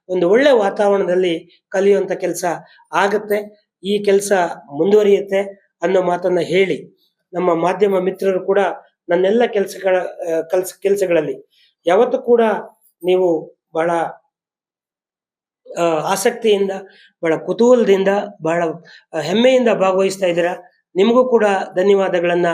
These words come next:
ಹೇಳಿ, ಆ, ಅವತ್ತಿನ ದಿನ ತಮಗೂ ಕೂಡ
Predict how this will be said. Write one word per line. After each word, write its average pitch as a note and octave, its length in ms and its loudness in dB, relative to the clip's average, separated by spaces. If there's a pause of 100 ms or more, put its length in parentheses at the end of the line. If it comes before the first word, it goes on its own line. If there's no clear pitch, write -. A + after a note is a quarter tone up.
(360)
ಹೇಳಿ, G3+ 640 0 (600)
ಆ, F#3 40 -8 (360)
ಅವತ್ತಿನ A3 320 2 (120)
ದಿನ G#3 100 0 (580)
ತಮಗೂ A3+ 280 2
ಕೂಡ A#3 180 2